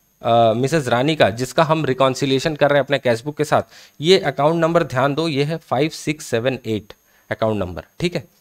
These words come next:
और यहाँ पर किसी और अकाउंट नंबर की बात की है, एट सेवन सिक्स फ़ाइव। अब एक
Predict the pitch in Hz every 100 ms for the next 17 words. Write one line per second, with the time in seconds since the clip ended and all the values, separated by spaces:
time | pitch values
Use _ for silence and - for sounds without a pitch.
0 | - - 135 131 165 170 185 170 190 185
1 | 156 180 180 170 165 156 147 143 185 139
2 | 113 - 131 180 240 _ _ _ _ _
3 | _ 165 196 226 - 156 156 196 - 147
4 | - 104 90 - 147 - 170 202 233 -